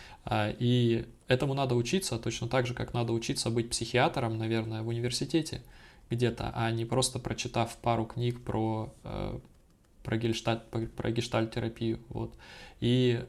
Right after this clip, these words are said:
э, наверное, э, у, как вот говорят, программисты, типа, считают,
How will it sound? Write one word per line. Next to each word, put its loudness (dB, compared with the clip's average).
э, -2
наверное, 0
э, -10
у, 4
как -4
вот -2
говорят, 0
программисты, 0
типа, -8
считают, -2